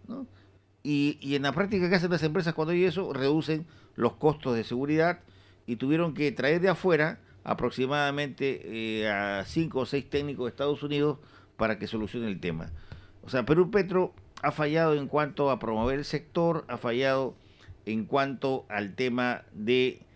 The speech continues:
este, el tema ambiental, y con esta cues-, con esta ley, con este proyecto de ley de ser aprobado, prácticamente se convertiría en, en una super, ¿no? organismo del Estado, ventanilla única, y donde se estarían rebajando los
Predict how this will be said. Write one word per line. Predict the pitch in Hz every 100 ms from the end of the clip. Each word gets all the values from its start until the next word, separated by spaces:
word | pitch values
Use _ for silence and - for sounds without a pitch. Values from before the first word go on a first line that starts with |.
| - - -
este, | 101 98 - _ 101 98 98 82
el | 95 87
tema | 113 113
ambiental, | 113 127 131 - 180 170 160 - - - - -
y | 139 120
con | 143 156
esta | 208 214 185
cues-, | 151 127
con | - 139
esta | 190 190 165
ley, | 175 180
con | 143 151
este | 151
proyecto | - 143 156 147
de | 143
ley | 147
de | 131 117
ser | 151
aprobado, | 143 147 135 139 151 - - - _
prácticamente | 160 160 135 123 151 147
se | 135 123
convertiría | 107 98 98 - 107 131 131 131
en, | 101 101 90 - - - - _
en | 104 104
una | 123 127 113
super, | - 123 101 101 98 - - -
¿no? | 127 - _ _ _ - -
organismo | 95 92 131 139
del | 131
Estado, | - 127 135 -
ventanilla | 104 95 98 117 131 131
única, | 127 117 113 127 139 - - - - - - _ -
y | 131
donde | 123 123
se | -
estarían | 120 117 127 180 180
rebajando | 135 123 113 - 165 160 151 160 135
los | 107 107 104 104 98